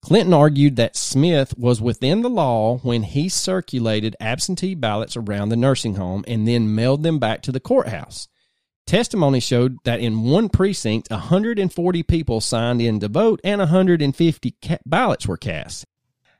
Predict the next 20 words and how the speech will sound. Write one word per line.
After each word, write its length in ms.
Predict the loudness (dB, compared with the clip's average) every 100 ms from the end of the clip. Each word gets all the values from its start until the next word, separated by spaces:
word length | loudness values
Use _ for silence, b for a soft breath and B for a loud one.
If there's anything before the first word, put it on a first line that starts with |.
| _ _ -2
I 60 |
don't 160 | 2 2
know 100 | 2
about 240 | 0 -2
where 140 | 0 0
you 180 | 4
learn 220 | 4 6 4
how 120 | 4
to 60 |
do 140 | 2 4
math, 320 | 4 4 0
but 80 | -2
that's 220 | -2 -2
fifteen 440 | 0 -2 2 2 4
more 240 | 6 4
than 140 | 2 0
you 140 | 0 -4 _ _
put 160 | -2 -2
out 180 | -2 -8
there. 220 | -16 -18